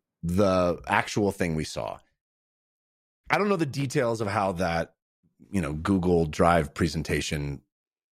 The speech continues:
came out, but I suspect it was not intended for our eyeballs,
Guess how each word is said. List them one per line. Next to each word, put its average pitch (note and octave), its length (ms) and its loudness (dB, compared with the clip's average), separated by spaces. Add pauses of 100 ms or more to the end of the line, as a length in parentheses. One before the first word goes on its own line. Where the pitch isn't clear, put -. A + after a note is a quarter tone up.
(180)
came E2+ 220 -2
out, A#1 400 -6
but G2+ 160 2
I G2+ 60 4
suspect - 480 2
it A#2 80 2
was G#2+ 160 2
not A2 220 4
intended F#2 500 0
for D#2+ 180 -2
our C#2+ 220 0
eyeballs, B1+ 640 -4